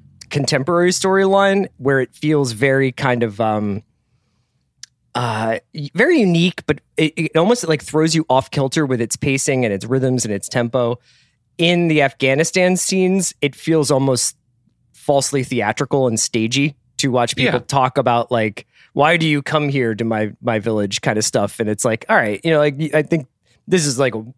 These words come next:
Speaker 1: a, it doesn't feel very lived in," I guess is what I'm saying.
Speaker 2: It's also expository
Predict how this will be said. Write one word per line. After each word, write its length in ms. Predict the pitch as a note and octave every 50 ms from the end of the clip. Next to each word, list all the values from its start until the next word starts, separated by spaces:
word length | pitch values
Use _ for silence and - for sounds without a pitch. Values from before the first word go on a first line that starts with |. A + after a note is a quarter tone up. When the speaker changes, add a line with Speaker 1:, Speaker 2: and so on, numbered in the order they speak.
| _ -
Speaker 1:
a, 200 | - F3 - -
it 80 | F#3+ D#3+
doesn't 260 | B3+ B3+ A3+ A3 E3+
feel 240 | - - F3+ G3 F#3
very 220 | D3 E3+ D3+ D3
lived 300 | C#3 A#2+ C#3 C3+ B2+ A2+
in," 140 | B2+ G#2 G2+
I 100 | G#2 G#2+
guess 220 | G#2+ G#2+ G#2 - -
is 140 | G#2+ G2
what 100 | - G2+
I'm 140 | F2+ G2 F#2
saying. 200 | - - - - _ -
Speaker 2:
It's 100 | - - C#4
also 220 | C4 B3+ G#3 D#3
expository 760 | D3 - - - G#2+ C#3+ E3+ - D3 - C#2+ G1+ - - -